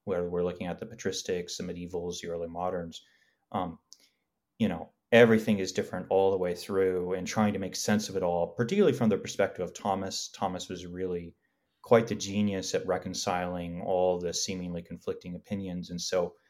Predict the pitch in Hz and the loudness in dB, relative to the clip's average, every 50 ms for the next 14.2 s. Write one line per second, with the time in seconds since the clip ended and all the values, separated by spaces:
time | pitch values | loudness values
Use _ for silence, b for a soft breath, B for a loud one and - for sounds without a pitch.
0 | _ _ _ _ _ _ _ - 101 101 101 98 - - 104 95 95 92 90 90 | _ _ _ _ _ _ _ 6 8 8 8 6 4 0 0 2 2 2 0 0
1 | 87 90 90 87 87 - - _ _ _ _ _ _ _ _ _ _ _ _ _ | 0 2 2 2 0 -2 -6 _ _ _ _ _ _ _ _ _ _ _ _ _
2 | _ _ - - _ _ _ _ _ _ _ _ _ _ _ _ _ _ _ - | _ _ -20 -20 _ _ _ _ _ _ _ _ _ _ _ _ _ _ _ -6
3 | - - 120 110 107 107 101 98 95 92 92 95 95 92 92 95 95 92 92 95 | 0 4 6 8 8 8 6 4 2 2 4 4 6 6 6 4 2 2 2 2
4 | 95 92 92 90 90 87 87 - - 107 90 90 92 87 87 87 - - 104 98 | 0 0 2 0 -2 -2 -2 -4 -4 -4 -2 0 -2 -2 -4 -6 -4 -2 -2 -2
5 | 98 92 87 85 - - - - - - - 98 98 90 - - - 98 95 98 | -2 -2 -4 -6 -8 -10 -10 -10 -8 -8 -6 -6 -6 -8 -8 -6 -4 -4 -2 -4
6 | 98 92 95 92 90 - 92 90 87 - - - 87 82 - b b b b b | -4 -2 -2 -2 -2 -4 -8 -8 -8 -8 -6 -4 -4 -4 -6 b b b b b
7 | b b b b b _ - - 113 104 104 98 95 95 98 101 98 90 95 92 | b b b b b _ -4 2 4 4 4 4 2 0 -2 -2 -2 -4 -6 -6
8 | - 104 92 98 92 90 - - 92 87 87 85 - - - - - 101 104 104 | -4 -4 -4 -4 -4 -6 -6 -6 -4 -4 -4 -6 -8 -12 -8 -2 0 2 2 2
9 | 104 - - 90 87 - 90 85 - - - - - - _ _ _ _ _ _ | 0 -2 -2 -2 -2 -4 -4 -8 -8 -8 -8 -10 -14 -18 _ _ _ _ _ _
10 | _ _ _ - 98 92 90 87 87 87 - 104 95 - 110 107 - - - 98 | _ _ _ -8 -6 -6 -4 -6 -4 -2 0 0 0 2 0 0 0 -2 -2 2
11 | 95 95 95 92 92 92 90 - - 90 90 95 92 - - - - - 90 87 | 4 4 6 6 4 2 0 -2 -2 0 2 2 0 0 -2 -6 -6 -4 -2 0
12 | 87 87 90 87 - - - - 92 - - 87 87 87 87 - 92 87 87 87 | 0 0 -2 -2 -6 -6 -4 -2 -2 -2 -2 -6 -6 -6 -6 -6 -4 -2 -2 0
13 | 87 90 90 87 87 - - - 92 87 - - - 90 87 87 87 87 87 85 | 0 0 -2 -2 -4 -6 -6 -6 -6 -6 -6 -10 -12 -10 -10 -8 -8 -8 -8 -10
14 | 82 78 - | -10 -12 -14